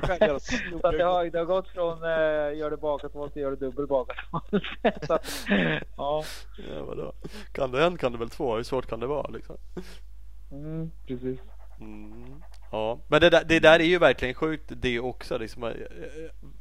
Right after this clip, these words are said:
Speaker 3: minns jag sett någon Pastrana när han gjorde det där, liksom, och typ sa att jag kommer aldrig någonsin mer göra det här igen, liksom. Och,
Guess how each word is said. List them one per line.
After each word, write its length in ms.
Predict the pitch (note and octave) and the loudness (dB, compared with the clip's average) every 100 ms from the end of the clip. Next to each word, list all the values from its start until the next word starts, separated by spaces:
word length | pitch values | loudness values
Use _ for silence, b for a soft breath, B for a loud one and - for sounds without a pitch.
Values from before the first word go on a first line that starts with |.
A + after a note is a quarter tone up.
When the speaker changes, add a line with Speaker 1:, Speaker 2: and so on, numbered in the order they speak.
| D#3+ | -4
Speaker 3:
minns 220 | C3 A#2+ | -4 -2
jag 100 | B2+ | -2
sett 180 | C#3 - | -2 -2
någon 140 | A#2+ | -8
Pastrana 680 | - C3+ - C3 B2 C3 B2+ | -4 -4 0 4 6 4 2
när 100 | A#2 | 0
han 180 | A2+ A#2 | -2 -4
gjorde 280 | A#2+ G#2+ | -6 0
det 80 | C3 | 2
där, 160 | B2+ A#2+ | 2 0
liksom, 320 | A#2+ - B2 | -4 -6 -8
och 80 | A2 | -8
typ 140 | A#2+ | -6
sa 160 | - A#2 | -4 -4
att 80 | - | -4
jag 100 | A#2 | -4
kommer 120 | A#2 | 2
aldrig 340 | A2+ A2 A#2 | 2 2 -2
någonsin 280 | A2 G#2+ A2+ | -4 -8 -8
mer 80 | A2+ | -6
göra 340 | A2 A2+ A2+ | -2 0 2
det 60 | A#2 | 0
här 160 | G2+ A#2 | -2 -2
igen, 240 | A#2+ A#2 A2 | -2 -4 -8
liksom. 260 | A#2+ - - | -10 -10 -8
Och, 220 | B2 | -8